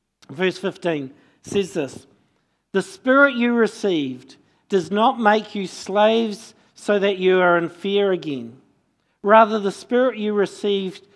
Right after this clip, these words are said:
brought about your adoption as, or adoption to sonship. And by him we cry, 'Dad, Abba, Father.'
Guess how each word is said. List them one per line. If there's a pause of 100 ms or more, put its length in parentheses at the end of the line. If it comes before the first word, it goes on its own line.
(260)
brought
about
your
adoption (360)
as, (280)
or (120)
adoption
to
sonship. (1040)
And
by
him
we
cry, (480)
'Dad, (540)
Abba, (220)
Father.'